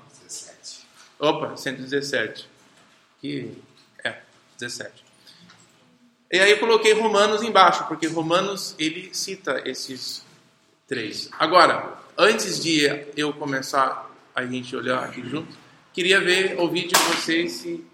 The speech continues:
Speaker 2: se teve alguma coisa que você, nessa leitura, achou, é, algum tipo de conexão ou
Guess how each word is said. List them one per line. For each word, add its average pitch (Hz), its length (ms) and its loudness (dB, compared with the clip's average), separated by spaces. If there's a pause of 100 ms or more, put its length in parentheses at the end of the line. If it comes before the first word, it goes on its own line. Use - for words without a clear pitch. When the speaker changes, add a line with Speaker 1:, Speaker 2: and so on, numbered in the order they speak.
(160)
Speaker 2:
se 185 140 -12
teve 175 640 -2
alguma 156 300 -2
coisa 165 320 -2
que 160 100 -10
você, 151 640 -6 (560)
nessa 160 360 6
leitura, 156 460 2
achou, 156 840 -2 (760)
é, 127 400 -4
algum 131 340 -6
tipo 156 320 -6
de 139 140 -6
conexão 147 800 -4
ou 127 360 -4